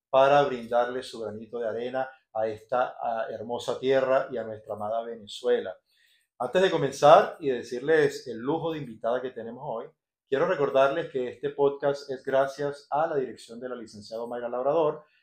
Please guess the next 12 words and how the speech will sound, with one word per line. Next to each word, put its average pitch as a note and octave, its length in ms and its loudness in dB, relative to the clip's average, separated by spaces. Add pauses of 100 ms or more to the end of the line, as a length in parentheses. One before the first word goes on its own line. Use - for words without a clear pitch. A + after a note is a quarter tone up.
(120)
en B2+ 100 -6
la C3 140 2
coordinación B2 560 -2
el C#3 300 -6
licenciado A#2 560 -4
Ángel B2 220 -6
Escalante, F3 680 -4 (300)
y F#3 140 0
hoy E3 360 4
tenemos B2 480 -8
el B2 140 -4
honor E3+ 420 2